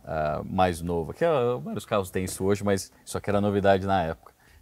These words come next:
E aqui tem vários botãozinhos legais. Então aqui a gente tem várias funções. Primeiro o controle do M L, daquele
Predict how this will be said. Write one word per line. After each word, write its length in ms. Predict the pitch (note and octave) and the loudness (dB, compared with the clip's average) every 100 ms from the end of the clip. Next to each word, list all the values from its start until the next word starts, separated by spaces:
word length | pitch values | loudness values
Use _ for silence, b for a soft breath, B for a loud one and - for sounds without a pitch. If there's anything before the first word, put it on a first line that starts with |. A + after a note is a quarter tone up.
| - | -2
E 540 | G2 G2+ G2+ G2+ G2 | 0 2 4 4 4
aqui 360 | G2+ - - B2+ | 4 2 -2 -2
tem 180 | C3 A#2 | 0 0
vários 460 | G#2 A2 A2 A2+ | 4 6 6 4
botãozinhos 640 | G2 G#2 - G2+ F2+ F#2+ F2 | 2 0 2 -2 0 -4 0
legais. 680 | F#2 D#2 D2+ C#2 - - - | 0 0 -2 -4 -10 -14 -2
Então 140 | B2+ | 0
aqui 140 | A#2+ | 2
a 20 | D3 | 0
gente 180 | C#3+ | 0
tem 140 | - C#3+ | 0 6
várias 320 | C3 D3 C3+ | 10 10 8
funções. 540 | - C3+ - A2 G2 | -2 -4 -4 -4 -4
Primeiro 340 | - B2+ E3 E3+ | -4 4 6 6
o 60 | |
controle 420 | D3 D3+ - C#3+ B2+ | 4 0 2 2 4
do 160 | B2 | 4
M 220 | B2 A2+ | 4 4
L, 260 | G#2+ C3+ B2 | 4 4 4
daquele 400 | G#2 - A#2 G#2 | 2 0 -2 -2